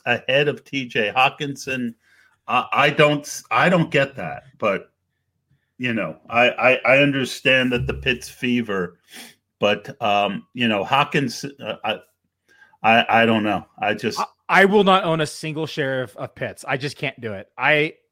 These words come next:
Speaker 2: uh, I think he's a great talent. I think he's gonna be a very good tight end, but I just don't think it's gonna be year one.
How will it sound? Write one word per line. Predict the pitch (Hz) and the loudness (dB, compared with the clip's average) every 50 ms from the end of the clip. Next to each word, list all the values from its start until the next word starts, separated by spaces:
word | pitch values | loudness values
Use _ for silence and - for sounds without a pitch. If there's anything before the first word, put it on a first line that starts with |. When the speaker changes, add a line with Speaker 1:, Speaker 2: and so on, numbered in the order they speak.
| _ _ _ _ - | _ _ _ _ -8
Speaker 2:
uh, | 160 170 - - _ _ - | -6 -6 -6 -10 _ _ -2
I | 151 175 170 | -2 -2 0
think | - 208 202 | 0 -2 -2
he's | - 208 190 165 | -2 -4 -4 -4
a | 160 | -2
great | 110 143 147 160 180 - | 0 2 2 2 0 0
talent. | - 151 127 127 123 123 127 - - | 0 0 0 2 0 -2 -4 -6 -8
I | 131 | -8
think | 120 - 151 143 135 | -6 -6 -8 -8 -8
he's | - 147 123 107 | -10 -14 -8 -4
gonna | - 143 139 123 | -2 -2 -2 -4
be | 110 135 131 123 127 127 - _ _ _ _ _ _ _ _ - | -4 -6 -6 -6 -6 -8 -10 _ _ _ _ _ _ _ _ -4
a | 143 127 | -2 0
very | 117 139 156 180 202 196 | 2 4 6 6 6 6
good | 139 170 170 - | 4 4 2 2
tight | - 156 160 151 139 135 | 0 0 0 2 4 4
end, | 131 127 123 127 120 - | 4 2 2 0 -2 -2
but | 139 135 - - | -2 -2 0 0
I | 127 131 | 0 0
just | 135 131 139 - | 0 -2 -6 -6
don't | - 143 131 - | -6 -8 -6 -6
think | - 131 113 - | -6 -6 -6 -8
it's | 113 - | -12 -10
gonna | - 135 120 120 | -8 -6 -6 -6
be | 101 113 107 | -6 -8 -10
year | 101 101 104 101 98 | -8 -8 -8 -8 -8
one. | 95 87 90 92 92 90 78 | -10 -10 -10 -12 -12 -12 -14